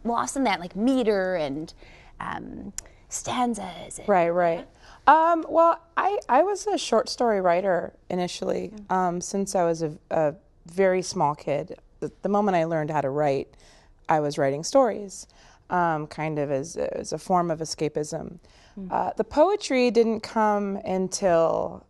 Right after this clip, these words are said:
Speaker 2: uh, thirteen years ago. And what I've found is that I usually know what the end is,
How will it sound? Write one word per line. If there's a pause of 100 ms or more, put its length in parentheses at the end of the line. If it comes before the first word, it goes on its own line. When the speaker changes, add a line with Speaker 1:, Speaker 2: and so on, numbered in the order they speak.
Speaker 2:
uh,
thirteen
years
ago. (480)
And (180)
what
I've
found
is
that
I
usually
know
what
the
end
is,